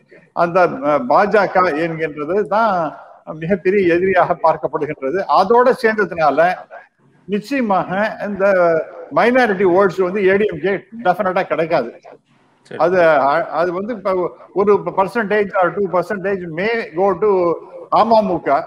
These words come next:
Speaker 1: but definitely not, uh, to அதிமுக. மத்த எல்லாமே அப்படியே சாலிடா
Speaker 2: இல்ல சார்,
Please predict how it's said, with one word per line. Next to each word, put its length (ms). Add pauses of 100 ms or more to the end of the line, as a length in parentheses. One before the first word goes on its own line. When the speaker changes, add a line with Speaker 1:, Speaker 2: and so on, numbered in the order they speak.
(120)
Speaker 1:
but 200
definitely 500
not, 320
uh, 220 (360)
to 120 (220)
அதிமுக. 600 (120)
மத்த 280
எல்லாமே 400
அப்படியே 360
சாலிடா 440 (180)
Speaker 2:
இல்ல 140
சார், 180